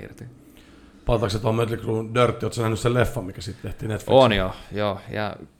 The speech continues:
Speaker 1: no, leffat harvoin,
Speaker 2: Mm.
Speaker 1: niinku, harvoin tekee. Paitsi ehkä, niinku, ehkä mä nostan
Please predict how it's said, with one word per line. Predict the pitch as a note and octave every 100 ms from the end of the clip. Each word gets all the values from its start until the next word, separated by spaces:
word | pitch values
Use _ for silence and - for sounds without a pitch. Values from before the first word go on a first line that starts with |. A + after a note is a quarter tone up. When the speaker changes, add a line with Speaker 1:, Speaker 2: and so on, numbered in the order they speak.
| _ - - - - -
Speaker 1:
no, | G2+ -
leffat | G#2+ - G#2+
harvoin, | G#2 G2+ G2 F#2
Speaker 2:
Mm. |
Speaker 1:
niinku, | F2+ F2 - -
harvoin | A2+ G#2 G2+
tekee. | F#2+ F#2+ G2 - - - - - - - _
Paitsi | C#3+ -
ehkä, | G#3 G3+
niinku, | F#3+ - - -
ehkä | D#3+
mä | E3
nostan | E3 E3